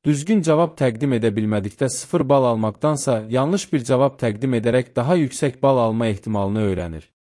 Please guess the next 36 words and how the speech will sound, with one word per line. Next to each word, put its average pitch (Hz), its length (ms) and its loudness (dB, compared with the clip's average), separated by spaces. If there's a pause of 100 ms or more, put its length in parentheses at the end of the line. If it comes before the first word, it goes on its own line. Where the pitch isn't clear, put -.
(180)
Bu 214 100 2
yanaşma 170 600 2
modelləri 143 600 4 (100)
daha 147 280 2
diqqətli 131 600 -2
və 131 220 4
ehtiyatlı 113 580 -2
cavab 127 400 2
verməkdən 107 560 -2
çəkindirir. 92 680 -6 (440)
Şirkətin 180 520 0
açıqlamasında 143 840 0
qeyd 139 240 2
edilib 120 400 2
ki, 110 240 -2
bu 175 140 2
problem 139 480 2
daha 131 240 0
inkişaf 131 460 -2
etmiş 135 440 -2
G 143 160 -2
P 127 140 -2
T 117 200 -2
beş 135 280 2
də 110 120 -2
daxil 117 320 0
olmaqla 127 500 2
yeni 120 260 0
modellərdə 120 720 2
də 131 120 2
müşahidə 107 420 0
olunur. 90 460 -2 (380)
OpenAI 190 560 2
qeyd 139 180 2
edib 123 320 0
ki, 113 140 -4